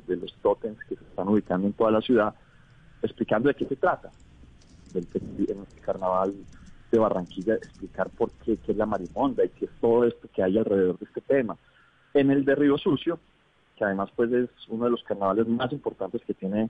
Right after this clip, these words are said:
Colombia, yo he tenido la oportunidad de estar ahí, es un carnaval maravilloso, explicar de qué se trata, porque cómo nació, en qué año nació, además que es uno de los más antiguos que tiene Colombia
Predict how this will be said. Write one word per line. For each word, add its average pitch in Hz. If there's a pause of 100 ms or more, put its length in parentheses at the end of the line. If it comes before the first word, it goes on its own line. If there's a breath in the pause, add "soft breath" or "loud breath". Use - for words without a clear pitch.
(160)
Colombia, 110 (240)
yo 98
he 92
tenido 110
la 110
oportunidad 104
de -
estar 107
ahí, 107
es 101
un 98
carnaval 95
maravilloso, 98 (680 soft breath)
explicar 110 (320)
de 107
qué -
se 117
trata, 120
porque 101 (420 soft breath)
cómo 123
nació, 127
en 113
qué -
año 123
nació, 127
además 107
que -
es 127
uno 135
de 127
los 101
más 117
antiguos 127
que -
tiene 101
Colombia 90